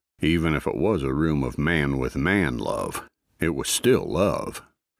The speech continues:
But what happened next was not love. No, sir. In no way. What happened next was the height of cruelty to man, an act of pure mean. Because, you see, this is something else a lot of folks don't know about the biker called Moby,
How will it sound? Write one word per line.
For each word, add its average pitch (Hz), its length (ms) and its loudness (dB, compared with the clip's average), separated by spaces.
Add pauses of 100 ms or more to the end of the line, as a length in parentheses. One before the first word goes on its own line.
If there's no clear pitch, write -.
(220)
But - 160 0
what 78 200 2
happened 69 460 -2
next 107 360 0
was 64 240 -4
not 95 280 0
love. 57 560 -6
No, 92 180 2
sir. - 380 -6 (320)
In 65 320 -2
no 85 160 0
way. 82 480 -2 (260)
What 76 220 0
happened 73 440 0
next 92 400 0
was 64 220 -4
the - 80 -4
height 85 340 -2
of - 200 -8
cruelty - 580 2
to - 140 -2
man, 80 480 0 (460)
an 67 160 0
act 95 320 0
of - 180 -8
pure 101 360 4
mean. 78 680 0 (520)
Because, 104 440 0 (180)
you 92 140 0
see, 123 400 2 (100)
this 107 220 2
is 87 100 2
something 87 460 0
else 87 280 2
a 76 40 0
lot 73 260 0
of - 100 -12
folks 71 320 -2
don't 65 260 -4
know 73 200 0
about 65 320 -2
the 64 100 -4
biker 67 400 -2
called 64 260 0
Moby, 62 560 -4